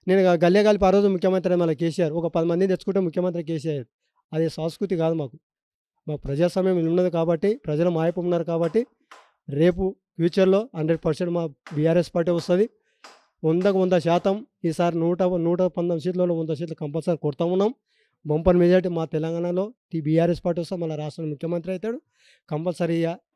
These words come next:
మేము మళ్ళా మా యొక్క రాష్ట్రాన్ని మళ్ళీ తీసుకొచ్చి ప్రజలకు అందుబాటులో ఉంటాం.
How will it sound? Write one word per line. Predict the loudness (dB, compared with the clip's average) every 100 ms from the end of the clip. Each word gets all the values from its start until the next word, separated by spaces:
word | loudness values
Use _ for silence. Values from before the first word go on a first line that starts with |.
| _ _ _
మేము | -4 -2
మళ్ళా | 2 6 6 4 -6 _ _ _ _
మా | -2
యొక్క | 0 -2
రాష్ట్రాన్ని | 0 0 2 2 4 2
మళ్ళీ | 2 0
తీసుకొచ్చి | -2 -6 -6
ప్రజలకు | -6 -4 -4 -4
అందుబాటులో | -6 -6 -6 -6
ఉంటాం. | -6 -10